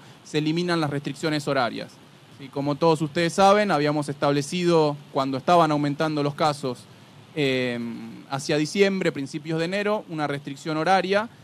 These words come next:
entre las dos y las seis de la mañana, en donde tenían que cerrar todos los comercios en aquellos distritos que estaban en fase cuatro y en su momento en fase tres. A partir de este sábado, esas restricciones se, se el-, eliminan, así que, eh, las que van a estar vigentes son aquellas que mantienen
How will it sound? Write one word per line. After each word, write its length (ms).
entre 260
las 140
dos 200
y 40
las 120
seis 160
de 80
la 80
mañana, 320
en 80
donde 160
tenían 280
que 300
cerrar 420
todos 240
los 120
comercios 480
en 100
aquellos 360
distritos 440
que 100
estaban 300
en 100
fase 280
cuatro 400
y 60
en 80
su 120
momento 520
en 120
fase 300
tres. 300
A 80
partir 340
de 60
este 180
sábado, 480
esas 260
restricciones 560
se, 300
se 180
el-, 180
eliminan, 460
así 220
que, 180
eh, 420
las 180
que 140
van 160
a 20
estar 200
vigentes 440
son 160
aquellas 340
que 140
mantienen 560